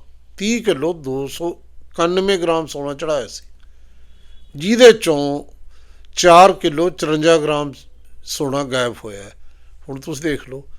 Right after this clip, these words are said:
ਜਿਹੜੀ ਚੜ੍ਹਾਉਣ ਵਾਲਾ ਵੀ ਉਹੋ ਜਿਹਾ, ਚੜ੍ਹਨ ਵਾਲਾ ਵੀ। ਤੇ ਗੁਰੂ ਤਾਂ ਪਹਿਲੇ ਕਹੇ ਸੀ, "ਪਾਪਾਂ ਬਾਝ ਕਿਤੇ ਇਕੱਠੀ ਹੁੰਦੀ ਹੈ।"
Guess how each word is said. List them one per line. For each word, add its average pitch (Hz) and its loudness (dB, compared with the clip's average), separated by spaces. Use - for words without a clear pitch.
ਜਿਹੜੀ 151 -2
ਚੜ੍ਹਾਉਣ 151 2
ਵਾਲਾ 147 4
ਵੀ 165 0
ਉਹੋ 156 -2
ਜਿਹਾ, 165 -8
ਚੜ੍ਹਨ 170 4
ਵਾਲਾ 160 2
ਵੀ। 170 -12
ਤੇ 170 -8
ਗੁਰੂ 143 -8
ਤਾਂ 165 -6
ਪਹਿਲੇ 165 -8
ਕਹੇ 147 -8
ਸੀ, 151 -12
"ਪਾਪਾਂ 151 -4
ਬਾਝ 151 -2
ਕਿਤੇ 143 -10
ਇਕੱਠੀ 147 -10
ਹੁੰਦੀ 160 -12
ਹੈ।" 170 -18